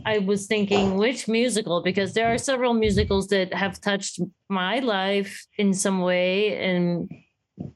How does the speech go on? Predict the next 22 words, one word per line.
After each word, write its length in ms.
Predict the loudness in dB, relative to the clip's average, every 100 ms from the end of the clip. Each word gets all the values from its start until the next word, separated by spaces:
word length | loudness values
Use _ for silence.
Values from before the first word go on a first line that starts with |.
| _ _ _ _
Hamilton, 680 | -2 0 0 0 0 -2 -6 _ _ _ -16 -14 -14 -14 -4
when 200 | 0 2
I 60 |
was 160 | 0 -2
just 200 | -2 -2
looking 320 | -2 0 0
through 380 | 0 0 2 2
which 260 | 0 0 0
musicals 600 | 0 0 0 0 0 -2
go, 420 | 0 2 2 0
blah, 160 | 0 0
blah, 120 | -2
blah, 320 | -2 0 0
I 100 | -2
said, 200 | -2 -6 -2
"Oh, 460 | 0 2 2 0 -2
well, 80 |
Hamilton, 560 | -2 -2 0 -2 0 0
of 160 | -2 -2
course, 460 | 0 0 -2 -2
the 120 | -2
top 320 | 0 -2 -2